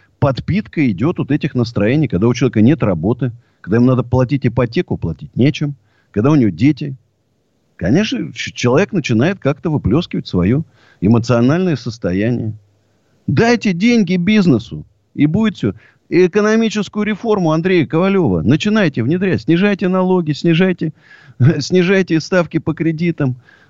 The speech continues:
<laughs> убирайте административное давление. И всё наладится в стране. Заживём богато и счастливо.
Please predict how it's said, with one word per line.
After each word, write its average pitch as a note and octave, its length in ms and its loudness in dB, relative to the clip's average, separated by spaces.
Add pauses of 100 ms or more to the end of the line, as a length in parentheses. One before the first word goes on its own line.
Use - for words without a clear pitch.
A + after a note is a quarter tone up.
(100)
<laughs> D3+ 160 2
убирайте F#3+ 520 2
административное F3 680 0
давление. F3 540 0 (200)
И E3+ 100 2
всё C#4 260 0
наладится C4 540 0
в - 60 -8
стране. F#3+ 420 -2 (220)
Заживём G#3 500 2
богато G#3+ 500 -2
и G#3+ 80 -6
счастливо. A2 580 -6